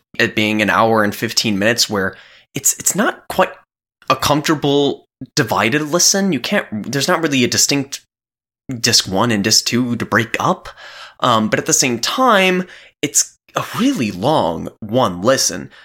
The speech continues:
Um, I love those long listens. If it's any indication at how long our podcasts are, like, I'm fine with things being long.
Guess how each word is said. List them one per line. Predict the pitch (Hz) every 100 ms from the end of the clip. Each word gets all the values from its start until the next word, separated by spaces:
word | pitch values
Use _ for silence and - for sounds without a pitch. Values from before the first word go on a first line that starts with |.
| -
Um, | - 104 92 -
I | 110 202 202
love | 123 117 143 98 90 90
those | 117 107 107
long | 117 92 90
listens. | 123 - 90 82 -
If | 101
it's | - 190
any | 175
indication | 147 123 156 139 113
at | 98
how | - 135 117 - - 87
long | 98 101 - 104 95
our | 80 92
podcasts | - 127 123 101 90 -
are, | 92 90
like, | 87 -
I'm | 101 156
fine | - 107 127
with | 78
things | 82 85 95
being | 92 85 87
long. | 87 82 82